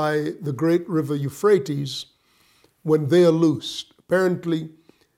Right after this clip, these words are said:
their presence calls together this army, brings it, uh, i-,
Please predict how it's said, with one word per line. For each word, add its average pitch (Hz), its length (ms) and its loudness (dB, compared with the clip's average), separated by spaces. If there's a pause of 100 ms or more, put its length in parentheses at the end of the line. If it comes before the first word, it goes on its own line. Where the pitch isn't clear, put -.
(540)
their 160 280 0
presence 156 880 -2 (180)
calls 175 460 4
together 156 500 -4
this 147 320 -6
army, 139 400 -6 (640)
brings 180 480 2
it, 202 80 0 (640)
uh, 147 280 -8 (200)
i-, 190 100 -8